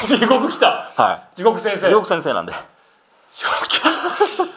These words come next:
Speaker 1: これ初級です。
Speaker 2: はい、初級になっております。
Speaker 1: しっかり入ってましたよ。
Speaker 2: はい。あと、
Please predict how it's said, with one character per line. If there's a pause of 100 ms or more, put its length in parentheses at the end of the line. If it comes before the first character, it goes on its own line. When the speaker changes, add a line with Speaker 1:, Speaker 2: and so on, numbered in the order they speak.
Speaker 1:
こ
れ
初
級
で
す。
Speaker 2:
は
い、
初
級
に
な
っ
て
お
り
ま
す。
Speaker 1:
し
っ
か
り
入
っ
て
ま
し
た
よ。 (420)
Speaker 2:
は
い。 (960)
あ
と、